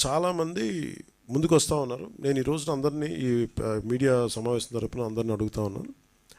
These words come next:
రిక్వెస్ట్ చేస్తున్నాను, అభ్యర్థిస్తున్నాను. ఆ, నాకు వీళ్ళందరినీ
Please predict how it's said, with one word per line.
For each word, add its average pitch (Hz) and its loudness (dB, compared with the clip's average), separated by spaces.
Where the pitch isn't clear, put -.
రిక్వెస్ట్ 113 4
చేస్తున్నాను, 120 0
అభ్యర్థిస్తున్నాను. 110 0
ఆ, 117 -2
నాకు 135 4
వీళ్ళందరినీ 151 4